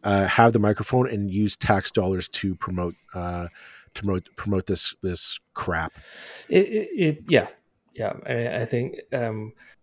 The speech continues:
Speaker 2: it's, it's absolutely, absolutely the case that this, this is really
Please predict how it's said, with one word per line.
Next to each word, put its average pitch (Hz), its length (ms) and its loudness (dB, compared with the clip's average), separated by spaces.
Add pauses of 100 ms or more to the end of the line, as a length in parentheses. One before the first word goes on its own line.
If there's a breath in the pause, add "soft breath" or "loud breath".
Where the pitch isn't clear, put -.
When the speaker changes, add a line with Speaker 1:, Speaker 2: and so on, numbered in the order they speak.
(160)
Speaker 2:
it's, - 280 -4
it's 175 340 -4
absolutely, 123 720 2
absolutely 117 760 -4
the 113 280 -8
case - 440 -6 (100)
that - 180 -8
this, - 300 -2 (260 soft breath)
this 156 180 4
is 127 220 2
really 117 500 4